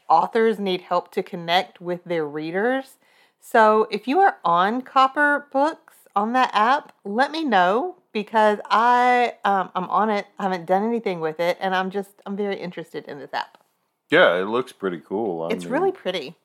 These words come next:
Speaker 2: you, you looked at it more in depth than I did. I was just curious enough to take a peek and was like, "Oh, I can get that. Okay."
Speaker 1: Mm-hmm.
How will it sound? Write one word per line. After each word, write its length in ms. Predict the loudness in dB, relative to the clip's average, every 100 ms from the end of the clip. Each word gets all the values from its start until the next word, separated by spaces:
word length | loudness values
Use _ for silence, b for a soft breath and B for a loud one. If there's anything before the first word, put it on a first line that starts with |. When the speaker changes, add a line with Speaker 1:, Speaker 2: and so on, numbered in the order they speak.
| _
Speaker 2:
you, 200 | -12 -10
you 380 | -8 -8 -8 -10 -16 _
looked 300 | -6 -6 -2
at 160 | -2 -2
it 80 | -4
more 220 | -6 -6
in 120 | -4
depth 260 | -4 -4 -4
than 120 | -4
I 160 | -2 -4
did. 300 | -4 -6 -6
I 120 | -6
was 260 | -8 -10
just 240 | -12 -18 -14
curious 320 | -12 -10 -10
enough 300 | -10 -10 -10
to 80 | -14
take 220 | -12 -12
a 40 | -12
peek 320 | -12 -12 -14
and 140 | -16
was 140 | -18 -14
like, 160 | -14 -12
"Oh, 260 | -12 -12 -12 _ _ -12
I 140 | -12
can 220 | -10 -10
get 220 | -6 -6
that. 280 | -6 -8 -8
Okay." 160 | -8 -6
Speaker 1:
Mm-hmm. 320 | -6 -6 -12